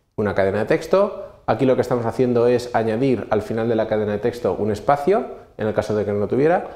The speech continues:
¿vale? Y, eh, a-, aquí lo que hacemos es que esta-, entramos en un bucle en el que la frase que hemos escrito, mientras tengamos caracteres en la frase,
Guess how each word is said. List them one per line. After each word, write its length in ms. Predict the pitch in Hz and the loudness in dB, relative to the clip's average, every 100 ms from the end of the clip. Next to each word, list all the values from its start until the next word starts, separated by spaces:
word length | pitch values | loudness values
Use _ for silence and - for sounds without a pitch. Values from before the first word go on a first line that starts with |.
| - - | -20 -6
¿vale? 340 | 110 123 180 - | 0 2 2 2
Y, 360 | 151 170 185 - | 2 4 2 2
eh, 320 | 131 120 117 | 2 4 4
a-, 500 | 113 110 110 - - - | 4 2 0 -8 -6 -2
aquí 200 | 120 143 | 0 2
lo 80 | 143 | 2
que 80 | |
hacemos 240 | 131 151 147 | 2 0 -2
es 100 | 139 | -2
que 100 | 117 | -2
esta-, 200 | - 123 | -2 -2
entramos 300 | 120 131 135 | 0 0 2
en 60 | |
un 100 | 143 | 2
bucle 360 | 156 156 190 - | 2 0 -2 0
en 80 | 127 | 0
el 140 | 113 | 0
que 100 | 113 | 0
la 300 | 104 101 - | 2 0 0
frase 300 | - 127 113 | -2 0 0
que 60 | 98 | -2
hemos 180 | 104 127 | -4 -6
escrito, 380 | 123 156 156 170 | -6 -4 -2 0
mientras 420 | 117 92 95 - | 0 0 -4 -2
tengamos 480 | 104 101 104 101 - | -4 -2 -2 -4 -2
caracteres 600 | 117 107 - 127 113 - | 0 0 0 0 0 0
en 60 | |
la 100 | 101 | -2
frase, 400 | 117 143 - 202 | 0 -2 0 -6